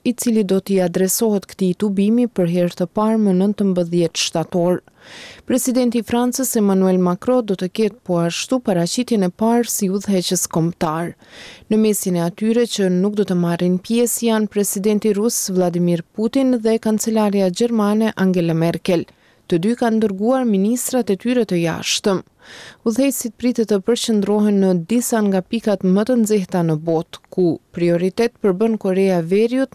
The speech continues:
me programet e saj me raketa bërthamore dhe balistike. Këshilli i Sigurimit i O K B-s dhe gati të gjitha shtetet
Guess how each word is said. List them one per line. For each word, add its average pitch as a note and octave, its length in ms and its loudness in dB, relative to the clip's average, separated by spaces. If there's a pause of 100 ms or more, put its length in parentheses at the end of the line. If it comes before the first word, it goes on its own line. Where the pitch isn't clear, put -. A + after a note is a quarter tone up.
me F3+ 160 2
programet F#3+ 640 -2
e F3+ 80 -2
saj A3+ 320 0
me A3 220 2
raketa G3 420 0
bërthamore A3+ 800 0
dhe G3+ 120 0
balistike. E3+ 880 -2 (600)
Këshilli A3+ 400 0
i G3 80 0
Sigurimit G3+ 680 -2
i - 100 4
O F3+ 80 2
K F3 160 -2
B-s G3+ 400 0
dhe F#3+ 160 0
gati F3+ 480 -2
të F#3 160 2
gjitha A#3+ 320 0
shtetet G3 480 0